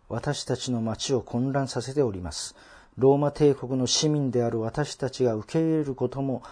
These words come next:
実行することも許されない風習を宣伝しております。」悪、悪徳雇用主たちは、パウロとシラスをユダヤ人として、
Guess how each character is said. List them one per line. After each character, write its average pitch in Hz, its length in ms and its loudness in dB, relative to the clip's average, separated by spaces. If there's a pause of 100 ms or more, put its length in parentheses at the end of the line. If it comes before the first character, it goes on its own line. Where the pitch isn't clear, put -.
(120)
実 110 280 -8
行 151 180 4
す - 160 -4
る 151 100 -2
こ 147 120 -4
と 156 120 -2
も 139 180 0
許 127 180 2
さ 165 140 0
れ 165 120 4
な 156 120 0
い 123 100 2
風 139 240 -2
習 147 280 0
を 151 140 0
宣 113 320 -2
伝 151 200 2
し - 120 -4
て - 260 -8 (160)
お 101 80 -8
り 90 80 -8
ま 85 140 -8
す。」 - 320 -10 (1120)
悪、 131 120 -8 (440)
悪 - 180 -6
徳 143 240 -4
雇 - 180 2
用 151 160 4
主 131 200 0
た 107 100 -2
ち - 180 -6
は、 92 160 -4 (380)
パ 135 120 2
ウ 135 180 6
ロ 123 100 4
と 123 120 -2
シ - 180 -2
ラ 135 160 2
ス - 180 -4
を 139 220 4 (240)
ユ 117 180 2
ダ 151 120 4
ヤ 160 140 4
人 139 260 -2
と 104 140 -8
し - 200 -4
て、 71 240 -6